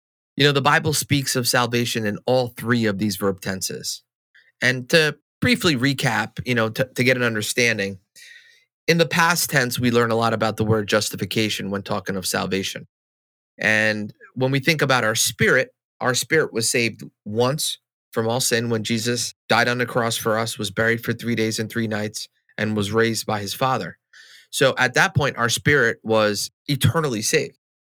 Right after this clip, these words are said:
Now, the word sanctification also comes up in the Bible, and that's part of the present tense salvation, but that's speaking directly of our soul in the triune part of man. And the soul, as we talked about in prior episodes,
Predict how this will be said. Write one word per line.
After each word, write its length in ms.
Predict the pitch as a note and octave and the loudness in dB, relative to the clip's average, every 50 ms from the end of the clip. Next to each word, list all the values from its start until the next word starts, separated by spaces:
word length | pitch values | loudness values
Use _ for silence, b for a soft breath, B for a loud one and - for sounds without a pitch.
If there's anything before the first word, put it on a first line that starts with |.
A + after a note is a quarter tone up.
| _ _ | _ _
Now, 120 | - C3 B2+ | 0 2 2
the 100 | B2+ C#3 | 4 4
word 160 | D#3 D#3+ D3 | 2 2 2
sanctification 760 | - E3+ D3 C#3 - C#3 B2 C3 B2+ - F3+ E3+ D3 - A2+ | 2 2 2 2 0 -2 -2 0 2 2 2 2 2 -2 -2
also 320 | - F2+ G2 G2+ - - A#2 | 0 0 0 2 2 0 0
comes 260 | - - A#2+ A#2 B2 | 0 -2 -2 2 2
up 160 | B2 B2 - | 0 2 2
in 100 | C3 B2+ | 0 0
the 60 | B2 | 2
Bible, 400 | A#2 B2+ B2 B2+ B2 C3 C3+ C3+ _ _ _ _ _ _ _ _ _ - | 2 2 2 2 2 0 -4 -6 _ _ _ _ _ _ _ _ _ 0
and 140 | B2+ B2+ C3 | 2 4 4
that's 220 | C3+ D3+ D3 - | 2 2 0 -2
part 360 | - - - C#3+ C#3+ C#3 B2 - | -4 0 2 4 4 4 2 2
of 200 | B2 A#2+ A#2 A2 | 2 2 2 2
the 200 | A2+ A#2+ A#2 A2+ | 0 0 0 0
present 440 | A2 - - E3 D#3+ D3 C#3+ A#2 A2 | 2 2 2 4 4 2 -2 -6 -4
tense 240 | - G#2+ G#2 G2+ - | -4 -4 -2 -2 -2
salvation, 640 | - G2+ G2 F#2+ F#2+ G2 G2+ G2 - - A2+ A2+ - _ _ _ _ _ | -2 -2 -4 -4 -2 -4 -2 -2 -4 -4 -6 -6 -8 _ _ _ _ _
but 100 | _ C3 | _ 0
that's 220 | B2+ D#3+ F3 F#3 - | 2 2 2 2 0
speaking 380 | - - - E3 - D#3+ C#3+ | -2 -2 -4 -4 -2 -2 -2
directly 420 | A#2+ C3 C3 C#3 D3 C#3 - C3+ A#2 | 0 2 2 2 2 2 2 2 2
of 140 | A2+ G#2+ A2 | 2 2 2
our 120 | A2 A2 | 0 0
soul 460 | A2+ - - F3 E3 C#3+ A#2+ E3 - _ _ _ _ _ _ | 0 2 2 2 2 2 0 -4 -6 _ _ _ _ _ _
in 160 | - A#2 A2+ | -2 0 0
the 120 | A2 A#2 G#2+ | 0 -2 -2
triune 460 | G#2+ - C3+ A2+ A2+ A2 G#2+ G#2+ G#2 | 0 0 2 2 2 2 0 -2 0
part 320 | - A#2+ A#2 G#2+ G#2 - | 0 2 2 2 0 0
of 160 | G#2+ G2 - - | -4 -6 0 2
man. 340 | D#3+ D3 A#2 F#2+ F2+ F#2+ - _ _ _ _ _ _ - | 2 2 2 0 -4 -8 -12 _ _ _ _ _ _ -2
And 160 | A#2+ A#2+ A#2 | -2 0 0
the 80 | B2 | 0
soul, 500 | A#2+ - - F3+ E3+ D#3 C#3 C3 B2 - - B2 | 0 2 2 4 4 4 2 2 0 -2 0 0
as 160 | B2 A#2+ B2 | 0 2 2
we 100 | B2+ B2 | 0 0
talked 240 | B2 C3 B2 A#2 A#2 | 0 0 0 0 0
about 180 | A2+ A2 F#2+ | -2 0 0
in 60 | F#2 | -2
prior 260 | A#2 - A2 G#2+ G2+ G2+ | -4 -2 0 0 0 0
episodes, 560 | G2 - - - - A2 G#2 G2+ A2+ - | 0 -2 -4 -2 -2 -2 -2 -2 -4 -6